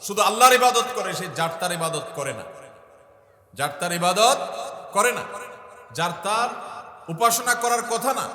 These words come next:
কিন্তু মানুষকে আপনি লাগাই দিলেন তুচ্ছ কারোর অপ-, ইবাদত করার, আল্লাহরই কোনো সৃষ্টির ইবাদত করার। এরকম যদি হয়, তাহলে সেক্ষেত্রে এটা আল্লাহ রাব্বুল আলামিনের শানে যেমন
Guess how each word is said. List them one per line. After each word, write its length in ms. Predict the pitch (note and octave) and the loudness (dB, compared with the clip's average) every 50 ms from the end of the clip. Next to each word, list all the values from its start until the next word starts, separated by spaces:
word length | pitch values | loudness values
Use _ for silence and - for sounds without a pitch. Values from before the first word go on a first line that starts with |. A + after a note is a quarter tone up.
| - - - - | -10 -14 -14 -12
কিন্তু 200 | F3+ F3 E3+ F3 | -12 -12 -10 -8
মানুষকে 480 | D3 D3 E3+ G#3 A#3+ A3+ - - B3+ A3+ | -6 -6 -4 -4 -4 -8 -8 -6 -6 -6
আপনি 220 | G#3 A3 G3+ G#3 | -6 -6 -8 -4
লাগাই 340 | G3+ F#3+ F3+ F3+ F#3 F#3 F#3 | -2 -2 -2 0 -2 -2 -2
দিলেন 320 | F3 F#3 F#3 F#3+ F3+ - - - - - - - - - - - - - - - | -2 -4 -4 -4 -4 -6 -8 -12 -14 -16 -18 -18 -20 -20 -20 -20 -20 -20 -20 -16
তুচ্ছ 340 | A3+ A3 E3 - - - A#3+ | -14 -14 -12 -8 -6 -6 -6
কারোর 440 | A3+ - G#3+ G3 G3 G3+ G3+ F#3+ F3+ F3 | -4 -2 -2 -2 -2 -2 -4 -6 -6 -8
অপ-, 400 | F3+ F3 - - - - - F3 | -8 -8 -10 -14 -16 -10 -8 -4
ইবাদত 340 | E3+ F3+ F3+ E3+ E3 D#3+ - - | -2 -2 -2 -2 -4 -6 -8 -8
করার, 560 | D#3+ D#3 D3 C3+ A#2+ - - - - - - - - - - - | -8 -6 -6 -6 -8 -10 -12 -16 -16 -18 -18 -20 -20 -10 -6 -4
আল্লাহরই 360 | F#3 G3+ G#3+ A#3+ C4 B3+ B3+ | -2 0 2 4 4 4 2
কোনো 220 | B3 A#3+ A#3 A3+ | 0 -2 0 2
সৃষ্টির 420 | G3+ - A#3 A#3 E3+ - B3 A#3+ A3+ | 2 2 2 0 -4 -6 -6 -6 -6
ইবাদত 380 | G#3+ G3+ G#3 G3+ G3 G3 F#3+ - - - | -2 2 2 2 2 2 -2 -4 -4 -2
করার। 220 | F3 D#3+ D3+ B2+ - - - - - - - - - - | -2 -2 -2 -4 -4 -6 -10 -12 -14 -14 -16 -18 -14 -10
এরকম 400 | C#3 C#3 C#3+ C3 F3+ G#3 G3 E3+ | -8 -8 -8 -6 -6 -6 -6 -6
যদি 220 | D#3 D3+ C#3 C3 | -6 -6 -8 -10
হয়, 500 | A#2 G2 G#2 G#2 A2+ B2+ D3+ G3 A#3+ C4 - - - - - - - - | -10 -8 -6 -4 -2 -2 0 -2 -2 -4 -6 -10 -12 -14 -14 -16 -14 -10
তাহলে 280 | - D3+ F3 G3+ A3+ G#3 | -8 -6 -6 -4 -4 -6
সেক্ষেত্রে 500 | - - F#3 E3 F3+ F3 D3+ D#3+ E3 D3 D3+ F3 - - - - - - - - | -6 -8 -8 -8 -10 -10 -10 -10 -10 -10 -10 -10 -14 -16 -20 -20 -20 -20 -20 -16
এটা 300 | C#3 C#3 C3+ D#3 D3 C3+ - - | -14 -14 -10 -8 -10 -10 -8 -10
আল্লাহ 340 | C3+ C3+ C#3 D3+ F#3 G3 | -10 -10 -6 -6 -4 -4
রাব্বুল 240 | F#3+ F3+ D#3+ E3+ E3+ | -4 -6 -8 -6 -6
আলামিনের 200 | E3 D#3+ D#3 C#3+ | -6 -6 -6 -8
শানে 340 | - - D#3 E3+ F#3+ G3+ G#3 | -8 -6 -4 -4 -4 -4 -4
যেমন 440 | F3+ E3 F#3 F#3 F3+ F3 E3 - | -4 -4 -4 -4 -4 -4 -6 -6